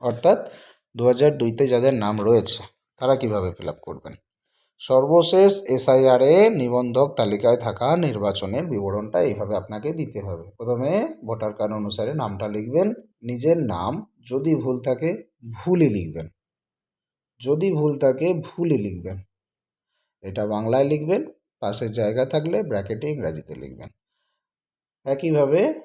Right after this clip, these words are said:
আপনি যখন দু হাজার দুইয়ের লিস্ট ডাউনলোড করছেন না,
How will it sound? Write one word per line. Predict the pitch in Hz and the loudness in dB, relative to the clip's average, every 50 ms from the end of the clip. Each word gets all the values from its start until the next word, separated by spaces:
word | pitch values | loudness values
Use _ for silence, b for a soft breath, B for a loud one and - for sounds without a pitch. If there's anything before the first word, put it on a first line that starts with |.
| - _ _ _ _ B B B B B B B B | -20 _ _ _ _ B B B B B B B B
আপনি | 127 117 123 135 131 | -16 -12 -8 -6 -4
যখন | 127 135 135 151 151 139 | -4 -2 -2 -2 -2 -2
দু | 131 135 | 0 0
হাজার | 135 135 135 147 147 135 131 | 0 0 0 -2 -4 -4 -2
দুইয়ের | 131 135 143 139 | 0 0 0 0
লিস্ট | 131 123 135 151 156 156 156 120 | 0 -2 -2 -2 -4 -4 -6 -6
ডাউনলোড | 117 117 120 127 139 139 147 139 127 - | -4 -4 -2 -2 -2 -2 -2 -2 -4 -6
করছেন | - 151 156 156 - 147 131 | -6 -6 -4 -4 -4 -6 -4
না, | 139 160 220 | -4 -4 -6